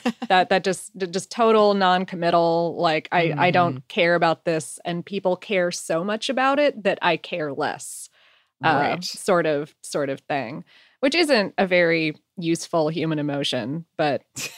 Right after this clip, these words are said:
Speaker 1: <laughs>
Speaker 2: none-, nonetheless, it was one that I was experiencing. But, uh, but doing this research, I'm, I'm inspired to maybe go out and find some,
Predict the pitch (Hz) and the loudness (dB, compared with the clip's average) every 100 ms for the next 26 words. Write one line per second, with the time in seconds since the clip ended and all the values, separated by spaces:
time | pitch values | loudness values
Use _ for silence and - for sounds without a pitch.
0 | - - 196 160 165 160 - 208 220 202 | -20 -6 -2 0 0 -4 2 4 6 6
1 | 180 160 - - 170 165 165 160 156 143 | 4 2 -2 -2 -2 0 -2 0 0 -2
2 | 156 - - 156 143 135 - 107 165 180 | -4 -8 -6 -6 -4 -6 -8 -8 -4 -2
3 | 170 160 143 127 - _ 208 285 440 453 | -2 -2 -2 -4 -10 _ -4 -2 0 0
4 | 381 415 208 170 165 185 196 190 - 214 | 0 0 0 0 0 0 0 -2 -4 -4
5 | 214 - 226 175 143 131 175 175 156 160 | -4 -4 -2 0 -2 -4 -8 -8 -6 -4
6 | 156 - 156 233 240 240 247 226 220 220 | -4 -6 -4 0 0 0 0 0 0 -2